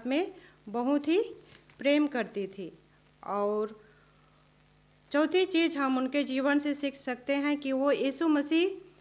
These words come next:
को सिर्फ मानती नहीं थी, बल्कि उसने यीशु मसीह के गुणों को अपने जीवन में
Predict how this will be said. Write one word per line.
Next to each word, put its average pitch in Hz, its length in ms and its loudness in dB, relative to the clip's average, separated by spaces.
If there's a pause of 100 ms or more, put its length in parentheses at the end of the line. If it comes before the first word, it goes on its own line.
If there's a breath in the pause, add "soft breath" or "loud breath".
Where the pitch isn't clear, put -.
(140 loud breath)
को 285 120 0
सिर्फ 320 240 -4
मानती 254 420 0
नहीं 294 220 2
थी, 294 160 -4
बल्कि 240 380 -4
उसने 269 280 -4
यीशु 240 320 -2
मसीह 233 320 -4
के 277 160 -4
गुणों 240 420 -2
को 349 360 2 (440 loud breath)
अपने 254 320 2
जीवन 240 400 0
में 330 380 2